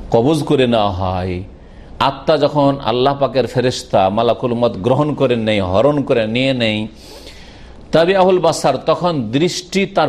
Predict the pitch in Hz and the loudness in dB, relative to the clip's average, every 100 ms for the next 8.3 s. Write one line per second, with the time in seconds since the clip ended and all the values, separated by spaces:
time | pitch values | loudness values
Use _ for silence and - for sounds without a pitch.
0 | - 160 156 160 147 139 - 110 90 104 | 0 -2 0 -2 -2 -4 -6 -6 -6 -2
1 | 160 160 143 123 127 123 - 104 92 85 | 0 2 2 2 0 -2 -2 -6 -6 -8
2 | 80 85 - 90 78 73 65 - - - | -6 -8 -10 -12 -10 -10 -12 -14 -18 -20
3 | - - - - - - - 87 78 76 | -20 -20 -16 -8 -8 -4 -2 -2 -2 -4
4 | - - - - - - 139 170 185 202 | -6 -12 -14 -14 -12 -2 0 2 2 2
5 | 208 214 208 202 208 196 185 190 170 196 | 2 2 2 0 0 -2 -2 -2 -4 -4
6 | 185 185 175 170 - - 170 190 202 190 | -6 -2 0 0 -4 -2 0 2 2 0
7 | 180 147 - 143 127 127 110 101 90 80 | 0 -2 0 0 0 -2 0 0 -2 -8
8 | 73 123 175 | -4 0 0